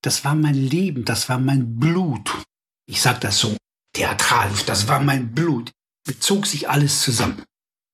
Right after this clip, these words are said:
Also du musst deine Emotionen unter Kontrolle haben.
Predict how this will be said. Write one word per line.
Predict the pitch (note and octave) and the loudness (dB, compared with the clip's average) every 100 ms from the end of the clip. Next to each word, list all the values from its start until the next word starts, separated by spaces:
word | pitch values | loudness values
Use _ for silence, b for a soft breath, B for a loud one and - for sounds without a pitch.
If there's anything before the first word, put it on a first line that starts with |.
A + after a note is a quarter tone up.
| _ | _
Also | - C#3 | -4 -2
du | C3+ | 0
musst | D#3 G3+ - | 2 0 0
deine | E3+ F#3+ | -2 0
Emotionen | D3 C#3 C3+ - D#3+ D#3 E3+ F#3 A#3 A#3+ - _ _ | 0 0 -2 -4 0 2 2 0 0 -2 -10 _ _
unter | - C#3+ A2+ | 0 2 2
Kontrolle | - G#2+ - G#2+ A2 | 0 0 0 0 0
haben. | G#2+ D#3 E3+ | 0 0 2